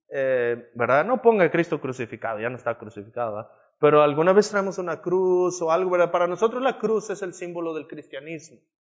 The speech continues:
¿verdad? Pero, ¿sabe que cuando Jesús dice aquí, "El que no toma su cruz",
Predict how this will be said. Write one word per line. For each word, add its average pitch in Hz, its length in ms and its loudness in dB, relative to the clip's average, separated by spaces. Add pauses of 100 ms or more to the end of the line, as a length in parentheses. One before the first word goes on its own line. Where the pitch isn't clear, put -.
(720)
¿verdad? 127 280 4 (840)
Pero, 170 480 10
¿sabe 240 400 2
que 220 360 2 (1040)
cuando 165 600 -6
Jesús 220 380 -6
dice 233 220 -6
aquí, 156 240 -8
"El 131 100 -10
que 143 100 -20
no 202 160 -10
toma 220 240 -6
su 202 240 -10
cruz", - 540 -6